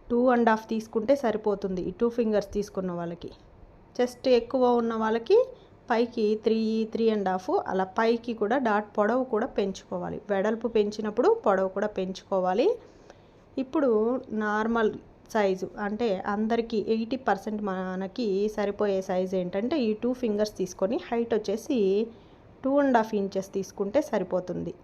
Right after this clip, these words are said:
ఈ డాట్ పొడవు టూ అండ్ హాఫ్ ఇంచెస్. చెస్ట్ ఎక్కువ ఉన్న వాళ్ళకి మనం త్రీ ఫింగర్స్ తీసుకుంటే దాని హైట్ వచ్చేసి త్రీ ఫి-, త్రీ ఇంచెస్ లేదా ఇంకా అవసరం ఉంటే త్రీ అండ్ హాఫ్ కూడా తీసుకోవచ్చు.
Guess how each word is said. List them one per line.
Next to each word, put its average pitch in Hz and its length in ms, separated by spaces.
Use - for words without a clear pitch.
ఈ 202 120
డాట్ 202 400
పొడవు 214 380
టూ 285 160
అండ్ 196 280
హాఫ్ 196 200
ఇంచెస్. 185 420
చెస్ట్ 277 240
ఎక్కువ 254 360
ఉన్న 233 160
వాళ్ళకి 208 400
మనం 226 220
త్రీ 254 260
ఫింగర్స్ 226 460
తీసుకుంటే 202 760
దాని 208 260
హైట్ 233 260
వచ్చేసి 214 600
త్రీ 220 280
ఫి-, 214 380
త్రీ 240 200
ఇంచెస్ 214 760
లేదా 247 480
ఇంకా 247 360
అవసరం 220 420
ఉంటే 208 220
త్రీ 214 240
అండ్ 208 180
హాఫ్ 202 180
కూడా 196 200
తీసుకోవచ్చు. 190 720